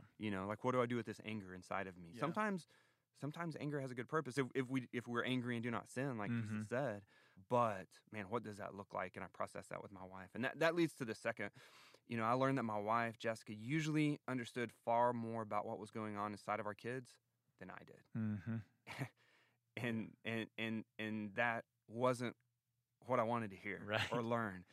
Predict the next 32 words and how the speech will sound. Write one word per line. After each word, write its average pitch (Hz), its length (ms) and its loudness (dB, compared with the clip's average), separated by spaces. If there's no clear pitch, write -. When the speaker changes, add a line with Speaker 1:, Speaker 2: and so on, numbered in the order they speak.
Speaker 2:
Yeah. 113 280 6
Speaker 1:
Uh, 117 300 4
but 127 180 4
because 190 260 0
of 208 80 -2
this, 131 140 -2
and 156 100 2
I 170 80 4
described 131 340 2
this 110 120 -6
a - 40 -6
little 120 140 -2
bit, 117 160 0
but 131 100 2
because 143 280 -2
of 175 80 2
this, 123 180 2
Jessica 135 320 0
would 127 100 -2
have 127 140 0
a 104 60 -6
better 117 240 0
handle 117 300 -6
on 110 60 -4
what 107 120 -4
was 107 80 -10
going 104 180 -6
on 98 80 -4
inside 92 240 -6
of 90 80 -6
our 87 80 -14
kids. - 380 -20